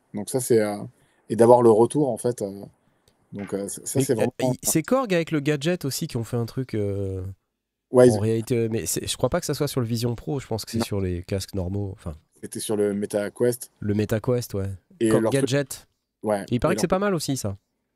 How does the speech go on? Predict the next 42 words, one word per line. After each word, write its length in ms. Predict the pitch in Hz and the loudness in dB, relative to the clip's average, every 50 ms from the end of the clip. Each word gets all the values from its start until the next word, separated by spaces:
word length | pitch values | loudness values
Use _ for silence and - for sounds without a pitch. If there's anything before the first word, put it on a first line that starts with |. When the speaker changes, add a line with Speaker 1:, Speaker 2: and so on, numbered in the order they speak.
| _ _ - _ _ _ _ - | _ _ -20 _ _ _ _ -4
Speaker 1:
Leur 160 | - 117 110 - | 2 2 2 4
truc, 160 | - 160 - | 4 0 0
c'était 200 | - 135 - 123 | 0 0 0 0
plus 220 | - 202 202 - | 0 0 -2 0
en 80 | 202 170 | 2 4
mode, 220 | 156 160 160 151 | 4 4 6 8
euh, 440 | 135 127 123 123 120 117 113 113 113 110 110 113 107 - | 10 10 10 8 8 4 4 2 0 0 -2 -4 -4 -6
trois 260 | - - - 131 127 | -10 -2 4 4 6
D, 220 | 123 143 147 147 139 | 8 8 8 6 6
pas 220 | - - - - | 4 4 0 0
très 240 | - - - 151 143 | 0 2 0 2 2
réaliste, 440 | 135 135 143 127 131 135 123 - 113 | 4 4 2 2 2 0 -2 -4 -8
en 40 | 101 | -6
fait. 180 | - 104 - 104 | -8 -8 -6 0
Là, 180 | 117 139 160 | 4 4 4
ce 80 | - - | 4 4
qui 100 | - 143 | 2 2
est 120 | 127 117 113 101 - - | 2 2 0 -2 -4 -4
assez 240 | 131 135 - 151 143 | -8 -6 -4 -4 -4
fou, 180 | - - 190 | -2 -2 -4
en 40 | 160 | -2
fait, 140 | 160 156 - | -2 0 0
avec 100 | 127 113 | 0 2
le 80 | 123 120 | 2 -2
Vision 180 | 123 123 127 | -2 -2 -4
Pro, 140 | 120 - 170 | -4 -4 -6
c'est 100 | 165 156 | -8 -8
que 60 | 131 | -10
tu 100 | - - | -4 -2
mélanges 240 | 127 131 139 147 139 | 0 0 2 0 0
des 180 | 127 120 110 117 | -2 -2 0 0
éléments 300 | 117 120 120 127 131 131 _ _ _ _ _ _ _ - - | 0 0 -2 -2 -6 -8 _ _ _ _ _ _ _ -4 2
de 60 | 107 | 4
la 100 | 110 107 | 4 6
réalité 460 | 101 113 113 113 110 - 139 156 170 160 | 6 4 2 2 0 2 2 4 4 4
avec 180 | 131 117 110 | 2 0 -2
des 160 | 101 107 101 104 | -4 -4 -2 0
Speaker 2:
Ouais, 100 | 110 117 | 0 0
Speaker 1:
éléments 160 | 117 117 113 | 0 0 -2
de 60 | 113 | -4
Speaker 2:
ouais, 140 | 113 113 110 117 123 - | -6 -8 -8 -12 -14 -14
ouais. 60 | 98 | -16